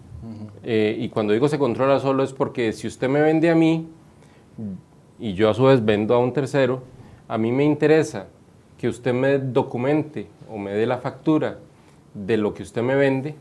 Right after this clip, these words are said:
Speaker 2: para poder yo tener el crédito sobre el impuesto que yo voy a cobrar.
Speaker 1: Correcto.
Speaker 2: Entonces hay una contraposición de intereses. Usted puede eventualmente decir, pensar, "Bueno, tal vez no le doy la factura,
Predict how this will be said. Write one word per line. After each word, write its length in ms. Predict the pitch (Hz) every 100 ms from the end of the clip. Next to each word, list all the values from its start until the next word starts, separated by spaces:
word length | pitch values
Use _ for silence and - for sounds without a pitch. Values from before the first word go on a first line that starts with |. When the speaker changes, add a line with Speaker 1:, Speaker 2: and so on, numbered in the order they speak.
| - _ _ _ _ _ _ _ _ _ -
Speaker 2:
para 240 | 127 113
poder 360 | - 110 107 107
yo 260 | 120 127 127
tener 300 | 135 135 135
el 140 | 139
crédito 580 | 143 143 135 127 - 156 - - - - - - - - -
sobre 440 | - - 120 113 104
el 60 |
impuesto 360 | 101 95 101 107
que 100 | 117
yo 120 | 95
voy 120 | 95
a 100 | 101
cobrar. 380 | 101 107 143 - - _ _ _ _ - - -
Speaker 1:
Correcto. 260 | 101 107
Speaker 2:
Entonces 400 | 110 123 113 131
hay 140 | 131 135
una 160 | 151
contraposición 760 | 156 135 123 - 107 101 107 123
de 60 |
intereses. 360 | 127 127 180 143
Usted 160 | 90 117
puede 200 | 143 156
eventualmente 540 | 147 139 139 147 151
decir, 360 | 135 147 113 98 - - -
pensar, 420 | 110 147 151 - - - - -
"Bueno, 320 | 135 113 98 -
tal 140 | 98
vez 120 | 101
no 80 | 123
le 80 | 135
doy 140 | 135
la 100 | 139
factura, 460 | 110 107 160 127